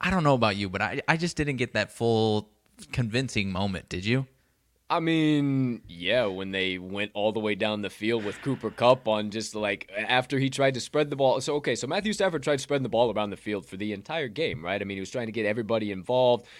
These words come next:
Speaker 2: Skoranek, uh, I'm trying to think the other tight end that went
Speaker 1: Van
Speaker 2: out.
Speaker 1: Jefferson,
Speaker 2: Uh,
Speaker 1: too.
Speaker 2: Jefferson, too. I mean, hey, shout out Van Jefferson, became a dad
Speaker 1: Oh,
Speaker 2: overnight
Speaker 1: yeah,
Speaker 2: as
Speaker 1: dude.
Speaker 2: well, won the
Speaker 1: How
Speaker 2: Super
Speaker 1: crazy is
Speaker 2: Bowl,
Speaker 1: that?
Speaker 2: and then went over to the hospital and <laughs> had a baby. That's absolutely electric.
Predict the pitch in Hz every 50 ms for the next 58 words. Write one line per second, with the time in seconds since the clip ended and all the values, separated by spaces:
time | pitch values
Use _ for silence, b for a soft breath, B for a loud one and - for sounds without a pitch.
0 | B B - - 92 87 92 110 123 127 127 131 131 127 120 120 120 113 - -
1 | - - 98 98 95 95 92 90 90 90 90 90 87 87 90 90 90 107 107 101
2 | 95 - 110 101 - 98 101 107 107 113 107 - 110 110 110 113 113 110 98 90
3 | 82 87 92 - 120 123 123 117 - - - - 78 82 - 104 101 95 92 90
4 | 90 110 110 113 139 143 131 143 135 139 131 117 - 156 147 139 135 - 104 107
5 | 110 110 107 90 165 165 113 - 175 196 202 185 - 147 147 127 107 135 160 165
6 | 175 131 - 123 110 120 - 135 135 117 101 - - 92 107 131 147 139 131 117
7 | 113 117 120 120 123 120 113 98 101 101 110 139 139 135 120 120 135 139 131 123
8 | 123 135 135 135 139 120 127 120 120 123 120 117 113 113 113 123 127 135 135 131
9 | 135 131 117 110 117 123 147 135 131 123 131 123 123 120 117 120 - - 170 156
10 | - - 143 - 147 135 113 - 139 143 135 160 147 151 135 120 131 127 131 131
11 | - 143 131 - 120 - - 120 113 113 113 110 110 107 101 101 95 107 113 117
12 | 113 - - 131 -